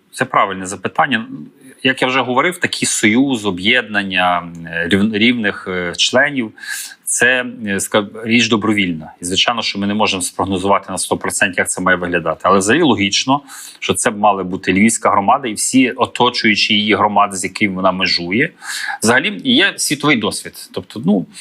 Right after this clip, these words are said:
ми говорили про Польщу. Польща теж свого велосипеду не видумала тут. Тобто є досвід в той мож-, в першу чергу Європи, тому що американці там трошки по-іншому все. Якщо ми говоримо про європейський досвід, є два критерії. Є критерій, е, значить, е, територія, е, географічний,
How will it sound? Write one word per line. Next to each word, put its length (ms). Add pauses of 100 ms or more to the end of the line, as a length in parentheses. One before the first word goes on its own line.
(340)
ми 120
говорили 340
про 180
Польщу. 500 (140)
Польща 260
теж 180
свого 260
велосипеду 520
не 100
видумала 420
тут. 400 (240)
Тобто 240
є 240
досвід 420 (160)
в 40
той 140
мож-, 180
в 80
першу 220
чергу 220
Європи, 400
тому 160
що 120
американці 520
там 140
трошки 280
по-іншому 500
все. 240 (460)
Якщо 160
ми 20
говоримо 200
про 100
європейський 460
досвід, 340 (260)
є 120
два 180
критерії. 560 (400)
Є 140
критерій, 680 (140)
е, 120
значить, 420
е, 380
територія, 420
е, 380
географічний, 880